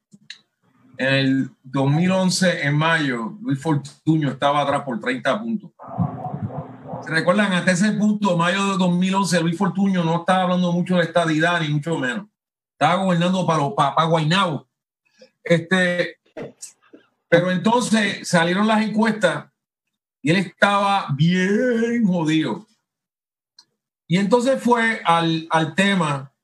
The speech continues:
que tradicionalmente los gobernadores P N P utilizan para vi-, para alentar a la, a la, a la, a la hueste, excepto que Pedro Rosselló lo hizo en el noventa y tres, lo hizo en su se-, en su primer cuatrenio y su segundo cuatrenio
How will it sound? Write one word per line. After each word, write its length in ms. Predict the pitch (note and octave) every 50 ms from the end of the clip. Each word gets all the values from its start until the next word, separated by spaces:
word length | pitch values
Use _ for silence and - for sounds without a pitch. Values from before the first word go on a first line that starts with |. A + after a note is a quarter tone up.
| _ _ _ _ _ _ _ _ _ _ _ _
que 120 | - D3+ D#3
tradicionalmente 1120 | D3+ D#3+ D#3+ D#3+ D#3 C#3+ C#3 E3+ E3 E3+ E3+ F3 F3+ F3+ F3+ F3+ F#3 F3+ - F3+ F3+ F3
los 140 | E3 D#3+ D#3+
gobernadores 560 | D#3+ F3 F3 F3 F3 F3 E3+ E3+ E3+ E3+ E3 E3+
P 100 | - F3+
N 240 | F3 E3+ E3+ E3+ E3
P 300 | E3 E3+ E3 E3 E3 D#3+
utilizan 680 | D3+ C#3+ D3+ D#3 D3+ D#3 D#3+ D3 - C#3 A#2 A2+ G#2 - _ _ _ _ _ _ _ _ _ _ _ _ _ _ _ _ _ _ _ _ _ _ _ _ _ _ _ _
para 500 | _ C#3 C3+ C3+ C3 C3 C3 B2 A2+ - -
vi-, 300 | A#2+ A2 C3+ C#3+ C#3 - - A3+ B3 - - _ _
para 400 | - C3+ C3 C3 C3 B2+ A#2+ A#2+
alentar 540 | A#2 B2 C3 C3 B2+ - C#3 C#3 C#3+ D#3+ E3 -
a 40 |
la, 200 | E3 E3 D#3 D3 C#3 C3+
a 60 | C3+
la, 260 | C3+ B2+ B2 A#2+ A#2
a 80 | A#2 A#2+
la, 160 | A#2+ A2+ A2
a 120 | - - A#2
la 180 | A#2+ A#2+ A#2+ B2+
hueste, 360 | C#3 G3+ A#3 A3 - - C3+
excepto 340 | A#2 - D3+ A#2+ A2+ C3 A#2
que 100 | B2+ A2+
Pedro 260 | G#2+ C#3+ D#3+ F3+ F3+
Rosselló 500 | F3 F#3 E3 F3 F#3 F3+ F3 F3+ F#3 F#3+
lo 180 | F#3 E3 D#3
hizo 200 | D#3 E3 D#3 F3
en 60 | F#3 F3+
el 100 | F3+ F3
noventa 300 | F3 F3 E3+ E3 E3 E3
y 80 | D#3
tres, 200 | D3 F3+ G3 G3
lo 100 | F3+ E3
hizo 200 | D3+ C#3 - F3
en 60 | E3+
su 120 | D3+ D3 C#3+
se-, 160 | C#3 D3+ -
en 120 | - B3+ G#3+
su 140 | - - -
primer 260 | B2+ C3 D#3+ F3+ F3
cuatrenio 340 | - G3 F3 F#3 G3 G#3 G3+
y 40 | E3
su 60 | E3
segundo 300 | C#3+ C#3 D3 D#3 F3 F3
cuatrenio 480 | F3 D#3+ D#3 - D#3+ E3 D#3+ D3 A2+